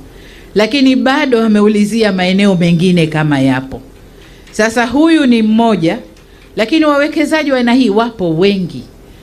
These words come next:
wanavutwa kwetu kwa usalama, amani na utulivu wa nchi yetu. Sasa,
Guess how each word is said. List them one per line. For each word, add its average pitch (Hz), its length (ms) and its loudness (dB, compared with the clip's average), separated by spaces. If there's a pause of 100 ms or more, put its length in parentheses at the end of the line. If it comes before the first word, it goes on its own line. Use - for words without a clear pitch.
(220)
wanavutwa 208 800 -2
kwetu 294 480 -4 (540)
kwa 185 140 0
usalama, 233 760 -2 (340)
amani 226 640 -2 (100)
na 170 140 -4
utulivu 156 600 -4
wa 139 100 -4
nchi 131 340 -8
yetu. 131 300 -8 (720)
Sasa, 226 760 -4